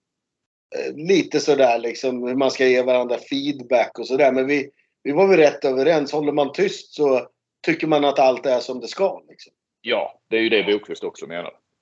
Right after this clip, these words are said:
Speaker 1: Alltså, lite så, liksom. Då tycker väl alla, det är väl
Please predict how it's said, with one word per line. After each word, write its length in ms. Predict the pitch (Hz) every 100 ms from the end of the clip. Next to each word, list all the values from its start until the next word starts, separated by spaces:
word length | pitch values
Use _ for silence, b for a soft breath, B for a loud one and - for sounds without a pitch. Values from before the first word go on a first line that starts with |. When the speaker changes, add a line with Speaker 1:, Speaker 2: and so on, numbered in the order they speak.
| -
Speaker 1:
Alltså, 220 | 165 156 190 151 B B
lite 460 | - 180 185 - 202
så, 180 | 202 170
liksom. 440 | 151 135 139 131 b b b _
Då 160 | 160 170
tycker 460 | 208 202 - 233
väl 100 | 214
alla, 320 | 180 139 143
det 80 | 139
är 40 | 151
väl 200 | 196